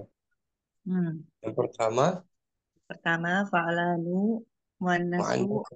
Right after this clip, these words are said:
Speaker 1: fa'la.
Speaker 2: Hmm. Contohnya atsyanu.
Speaker 1: Atoshanu, atosha.
Speaker 2: Kaslanu.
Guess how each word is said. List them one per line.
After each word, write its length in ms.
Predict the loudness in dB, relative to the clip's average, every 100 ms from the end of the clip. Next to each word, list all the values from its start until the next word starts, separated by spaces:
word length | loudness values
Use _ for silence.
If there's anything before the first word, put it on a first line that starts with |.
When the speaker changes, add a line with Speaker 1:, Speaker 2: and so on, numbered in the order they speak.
| -4
Speaker 1:
fa'la. 460 | -2 -2 0 0 0 -4 _ _ _ _ _ _ _ _ -4
Speaker 2:
Hmm. 220 | -4 -4 -8 -20 -20 -20 -20 -20 -20 -6
Contohnya 460 | -4 -4 -2 -2 2
atsyanu. 1080 | 0 0 -2 2 4 6 4 4 4 4 0 _ _ _ _ _ _ _ _
Speaker 1:
Atoshanu, 1080 | -2 0 -2 -4 0 4 4 4 2 2 0 -6 _ -4
atosha. 840 | -4 -2 -4 0 0 2 0 -2 -10 _ _ _ _ _ _ 2
Speaker 2:
Kaslanu. 1300 | 2 2 -4 -6 0 2 2 2 0 0 0 -2